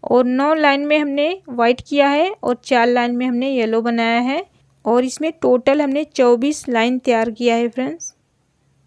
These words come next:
अब इसके आगे हम डिजाइन बनाएंगे बॉर्डर वाली। तो यहाँ पे देखिए पफ के फंदे में यहाँ पे बनाएंगे सिंगल क्रोशिया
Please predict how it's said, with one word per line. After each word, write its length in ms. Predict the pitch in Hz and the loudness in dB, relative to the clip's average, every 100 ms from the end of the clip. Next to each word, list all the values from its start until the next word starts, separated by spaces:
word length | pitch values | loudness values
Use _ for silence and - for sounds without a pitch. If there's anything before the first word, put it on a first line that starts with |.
| _ _ | _ _
अब 120 | - 226 | -6 -6
इसके 300 | 247 - 277 | -6 -2 -2
आगे 220 | 262 294 | -2 -4
हम 120 | 320 | -4
डिजाइन 380 | 269 233 233 254 | -4 -2 -2 0
बनाएंगे 540 | 262 254 247 254 302 349 | 0 0 -2 -2 -4 -6
बॉर्डर 380 | 240 208 226 | -4 -2 -2
वाली। 300 | 240 254 330 403 _ _ _ _ _ _ _ _ _ _ _ _ _ - | -2 -4 -6 -10 _ _ _ _ _ _ _ _ _ _ _ _ _ -4
तो 120 | 233 | 0
यहाँ 280 | 240 233 233 | 0 -2 -2
पे 100 | 277 | -2
देखिए 380 | 262 254 294 392 _ _ _ _ | -2 -4 -8 -8 _ _ _ _
पफ 200 | - 262 - | -2 -2 -2
के 100 | 330 | -4
फंदे 360 | 339 294 277 277 | -2 -2 0 0
में 180 | 302 403 415 _ _ _ _ _ _ _ | 0 -4 -10 _ _ _ _ _ _ _
यहाँ 140 | 233 226 | -6 -2
पे 140 | 285 | -2
बनाएंगे 460 | 294 285 277 269 320 | 0 0 0 -2 -4
सिंगल 320 | - 262 269 | -2 -2 -2
क्रोशिया 540 | 269 277 277 - 311 | 0 0 -2 -2 -4